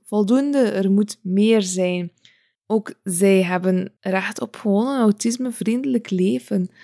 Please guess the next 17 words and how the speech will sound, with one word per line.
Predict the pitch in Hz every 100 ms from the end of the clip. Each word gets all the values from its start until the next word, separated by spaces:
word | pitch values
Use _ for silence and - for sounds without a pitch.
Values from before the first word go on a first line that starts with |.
| - _ _ _
Heel | 214 247
wat | 254 202
dingen | 220 277 285
zijn | 247 233
niet | 226 208 -
autismevriendelijk, | 208 202 233 226 196 180 202 247 262
maar | 247 208
zou | 196 208 208
het | 202
heel | - 240 302
makkelijk | 294 277 240
kunnen | - 208 196
zijn | 180 190 220 247 - _
als | - 208
je | 196
een | 190
paar | 185 202 220